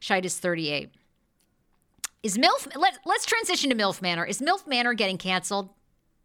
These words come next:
Ten thousand percent. Okay. <sighs> milf Manor is a show where the moms go to this resort in Mexico with their sons, and the twist is that the sons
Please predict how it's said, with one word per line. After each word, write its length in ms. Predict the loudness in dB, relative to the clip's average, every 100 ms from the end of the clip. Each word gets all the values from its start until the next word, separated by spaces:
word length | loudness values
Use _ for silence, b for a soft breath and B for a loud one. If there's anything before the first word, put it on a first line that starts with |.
| _ _ _ -2
Ten 160 | 0 4
thousand 320 | 2 0 -6
percent. 400 | -8 -8 -10 -12 _ _
Okay. 280 | 0 2 0 0 B B B B B B B
<sighs> 640 | B _ -2 2 2 2
milf 300 | 2 2 2
Manor 460 | 0 2 2 0 -4 -18 -20 _ -10 -8 -4
is 220 | 0 2
a 80 | 4
show 640 | 4 6 6 4 0 -4 _ _
where 280 | 2 4 4
the 100 | 4
moms 500 | 4 4 4 4 0
go 300 | 2 4 4
to 140 | 2
this 180 | 0 0
resort 400 | 0 2 2 2
in 120 | 2
Mexico 420 | 2 2 0 0 2
with 240 | 4 4
their 160 | 2 2
sons, 420 | 0 0 -2 -4
and 220 | -6 -6
the 20 |
twist 480 | -4 -2 0 -2 -2
is 360 | 0 0 0 0
that 180 | -2 0
the 80 |
sons 680 | 0 4 4 4 0 -2 -2